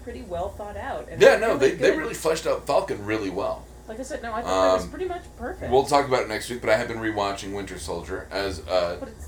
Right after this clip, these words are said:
Speaker 1: it's on our list. We're not gonna talk about it this time.
Speaker 2: Oh, is it?
Speaker 1: Yeah. It says
Speaker 2: I
Speaker 1: Winter
Speaker 2: said,
Speaker 1: Soldier.
Speaker 2: I said, oh, okay.
Speaker 1: It says Winter Soldier right there.
Speaker 2: Well, God damn it, I wanna get to the goddamn Infinity Stones.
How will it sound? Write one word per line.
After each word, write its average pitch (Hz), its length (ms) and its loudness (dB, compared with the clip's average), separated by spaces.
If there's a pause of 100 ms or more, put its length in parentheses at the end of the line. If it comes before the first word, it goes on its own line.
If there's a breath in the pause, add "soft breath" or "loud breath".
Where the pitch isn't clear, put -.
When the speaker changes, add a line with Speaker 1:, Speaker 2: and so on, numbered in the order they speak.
(120)
Speaker 1:
it's - 140 -16
on 226 140 -10
our 208 140 -12
list. 240 320 -10
We're 185 60 -16
not 202 120 -16
gonna 214 140 -16
talk 220 200 -16
about 220 180 -12
it 226 100 -18
this 233 160 -16
time. 285 240 -14 (760)
Speaker 2:
Oh, 156 140 2
is 156 160 2
it? - 180 -4 (100)
Speaker 1:
Yeah. 277 100 -8 (600)
It 220 60 -18
says 277 200 -12
Speaker 2:
I 285 60 -12
Speaker 1:
Winter - 160 0
Speaker 2:
said, 180 140 0
Speaker 1:
Soldier. - 160 -2
Speaker 2:
I - 40 6
said, 151 280 -4
oh, 170 220 0 (120)
okay. 135 220 -6 (100)
Speaker 1:
It 240 80 -16
says 285 220 -14
Winter 302 240 -14
Soldier 285 360 -10
right 180 220 -10
there. 254 140 -6
Speaker 2:
Well, 180 100 0
God 294 240 6
damn 185 200 6
it, - 20 2
I 175 60 0
wanna 190 180 0
get 170 80 -8
to 170 80 -8
the 139 80 -10
goddamn 156 400 4
Infinity 175 320 -8
Stones. 85 500 -8